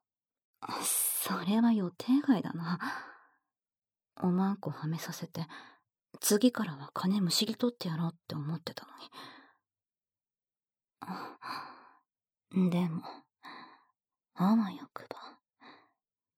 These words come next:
ぐらいは思ってたりしたんでしょ？思ってたけど、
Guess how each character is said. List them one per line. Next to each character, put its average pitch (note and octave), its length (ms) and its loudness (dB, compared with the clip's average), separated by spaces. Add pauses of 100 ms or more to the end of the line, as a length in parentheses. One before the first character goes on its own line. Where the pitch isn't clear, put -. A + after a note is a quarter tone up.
ぐ F3+ 180 10
ら F#3 160 8
い D#3+ 60 0
は C#3+ 240 -8
思 F3 200 2
っ F#3+ 60 -4
て F3+ 140 -2
た E3 120 -2
り D3 120 -8
し - 80 -2
た - 160 -4
ん F#3 60 -4
で E3+ 100 -6
し - 120 -2
ょ？ G3+ 60 -6 (4000)
思 E3+ 300 0
っ A3 60 -8 (100)
て G3+ 140 -6
た - 100 -10
け - 160 -16
ど、 - 100 -18